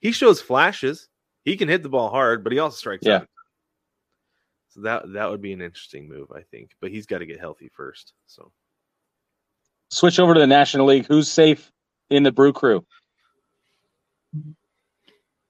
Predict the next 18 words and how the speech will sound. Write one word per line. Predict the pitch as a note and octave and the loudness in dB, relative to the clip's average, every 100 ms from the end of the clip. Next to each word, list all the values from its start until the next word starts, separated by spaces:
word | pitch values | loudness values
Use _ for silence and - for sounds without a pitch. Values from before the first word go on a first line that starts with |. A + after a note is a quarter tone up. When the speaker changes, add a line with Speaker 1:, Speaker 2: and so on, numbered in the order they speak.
| _ B2+ | _ -4
Speaker 1:
Ugh, | B2+ A2+ - _ _ | -4 -4 -10 _ _
that's | A#2+ E3 G3 | 2 2 0
weird. | A#2 G#2 D3 A#2 F2 _ | -8 -6 -2 -2 -6 _
They're | A#2+ G3 G#3 | 0 2 0
so | - D3 D#3 | -4 -2 -2
weird, | C3 G#2 A#2 C3 G#2+ | -2 -8 -8 -10 -8
Brig. | A#2 C3+ - _ _ _ _ _ _ - | -8 -8 -12 _ _ _ _ _ _ -10
And | B2 | -8
I, | A#2+ - | -8 -10
<laughs> | - - - _ _ _ _ _ _ _ _ _ _ _ _ _ _ _ _ _ _ _ _ - | -14 -20 -20 _ _ _ _ _ _ _ _ _ _ _ _ _ _ _ _ _ _ _ _ -10
honestly, | A#2+ C3 B2 A2 | -10 -8 -8 -8
I | |
feel | G2 A#2 | -8 -8
like | G2+ - _ | -10 -14 _
pitching. | D3+ - G3+ B3+ _ _ _ _ _ _ _ _ _ | -16 -14 -18 -20 _ _ _ _ _ _ _ _ _
Speaker 2:
Yeah, | G2 F#2 | -10 -10
Corbin | - C3 A#2+ A2+ | -4 -2 0 -2
Burns. | G2+ F#2+ E2+ - | -2 -4 -4 -12